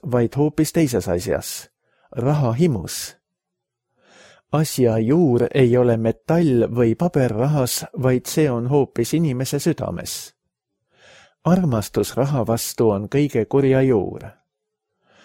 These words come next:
Asi pole rahas, vaid selles, kuidas inimene sellesse suhtub. Kõige taga on niisiis jällegi inimeses elav himu. Ka Jaakobus ei mõistnud rikkaid hukka sellepärast, et nad olid rikkad,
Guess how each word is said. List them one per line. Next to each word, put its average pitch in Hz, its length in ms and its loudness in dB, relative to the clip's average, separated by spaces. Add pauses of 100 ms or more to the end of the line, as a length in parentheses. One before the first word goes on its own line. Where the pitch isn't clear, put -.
(360)
Asi 151 300 0
pole 110 360 2
rahas, 143 500 0 (180)
vaid 117 300 2
selles, 156 480 2
kuidas 139 480 -2
inimene 120 400 -2
sellesse 151 420 -2
suhtub. - 540 -2 (1200)
Kõige 156 320 4
taga 131 400 0
on 110 240 -2
niisiis 127 540 -2
jällegi 123 560 2 (100)
inimeses 117 720 0
elav 123 380 0
himu. 123 260 2 (1600)
Ka 123 100 0
Jaakobus 123 720 2
ei 107 80 2
mõistnud 113 560 -2
rikkaid 127 500 0
hukka 143 320 -2
sellepärast, 117 840 -2
et 123 180 -2
nad 117 200 -2
olid 113 260 0
rikkad, 151 540 -2